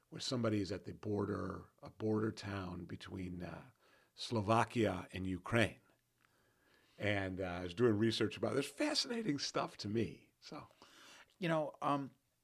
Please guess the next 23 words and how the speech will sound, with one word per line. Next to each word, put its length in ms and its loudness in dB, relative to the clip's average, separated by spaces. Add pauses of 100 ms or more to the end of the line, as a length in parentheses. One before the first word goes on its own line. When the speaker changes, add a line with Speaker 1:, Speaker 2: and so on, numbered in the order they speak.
(600)
Speaker 2:
too, 420 2 (320)
when, 220 -2 (580)
one 220 -2
of 80 0
the 80 2
things 320 -2
that 300 -2
I 100 -6
think, 280 -2 (140)
uh, 160 -2 (140)
I 80 -4
really 240 -2
like 320 -2 (380)
is 480 -4 (520)
the, 480 -2 (1400)
um, 360 -4 (1000)
the 400 -2 (120)
morality 840 2
of 140 -2
all 180 6
this, 440 -6 (300)
uh, 220 -2 (420)
because 580 -8